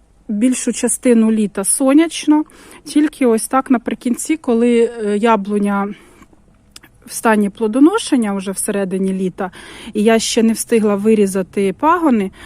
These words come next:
тут буває ось такий затінок, але він досить легкий. І на цей час уже гортензія має розцвісти.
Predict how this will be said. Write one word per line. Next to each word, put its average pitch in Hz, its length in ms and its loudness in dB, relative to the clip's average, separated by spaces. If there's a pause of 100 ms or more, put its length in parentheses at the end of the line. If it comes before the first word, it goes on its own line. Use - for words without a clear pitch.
(260)
тут 302 220 -4
буває 254 440 0
ось 226 140 -2
такий 254 360 -4
затінок, 196 600 -4
але 233 260 -2
він 277 280 6
досить 247 380 -2
легкий. 233 600 -4 (400)
І 214 120 -2
на 214 140 0
цей 254 220 0
час 330 300 -4
уже 220 180 -4
гортензія 240 640 0
має 233 360 0
розцвісти. 214 680 -8